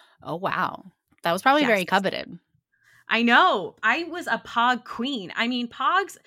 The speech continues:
Speaker 2: we got it. That's its own episode in some
Speaker 1: We
Speaker 2: ways, but,
Speaker 1: cannot,
Speaker 2: like,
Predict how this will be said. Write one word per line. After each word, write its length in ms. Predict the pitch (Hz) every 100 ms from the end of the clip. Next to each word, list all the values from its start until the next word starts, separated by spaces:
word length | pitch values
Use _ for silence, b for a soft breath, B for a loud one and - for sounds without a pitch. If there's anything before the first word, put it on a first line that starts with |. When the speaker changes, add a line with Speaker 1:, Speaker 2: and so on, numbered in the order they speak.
| b
Speaker 2:
we 120 | 311 294
got 180 | 392
it. 80 | 220
That's 220 | 339 415
its 100 | 311
own 300 | 208 247 277
episode 580 | 214 208 214 - 147 143
in 180 | 196 190
some 280 | - 185 175
Speaker 1:
We 140 | 220
Speaker 2:
ways, 100 | 165
but, 60 | -
Speaker 1:
cannot, 200 | 285 247
Speaker 2:
like, 120 | 214